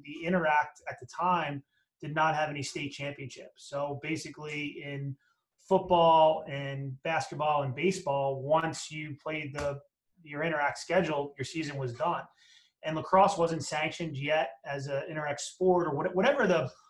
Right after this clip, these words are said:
loophole was. Pennsylvania had a state playoff. So I, I'll never forget this day. Um, was playing freshman baseball, and we were just walking back,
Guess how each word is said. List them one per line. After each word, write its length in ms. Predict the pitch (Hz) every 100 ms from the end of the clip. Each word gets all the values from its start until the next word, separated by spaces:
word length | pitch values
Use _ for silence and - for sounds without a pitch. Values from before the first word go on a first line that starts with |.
| _ _
loophole 500 | 175 196 - 165 143
was. 600 | 165 180 151 147 - - - -
Pennsylvania 560 | 180 - 160 175 165
had 300 | 139 127 147
a 80 | 147
state 320 | - 156 147 -
playoff. 340 | 156 170 160 -
So 240 | - 156
I, 180 | 156 - -
I'll 160 | 170
never 320 | 165 160 170 -
forget 280 | 170 156
this 180 | 139 127
day. 420 | 160 170 160 - - _ _ - _
Um, 560 | 135 143 143 143 147 196
was 140 | 143
playing 260 | - 156 151
freshman 400 | 156 156 151 143
baseball, 640 | 156 170 - 147 147 147
and 120 | 143
we 80 | 143
were 80 | 139
just 200 | 131 123
walking 380 | 143 151 147 131
back, 420 | 156 180 -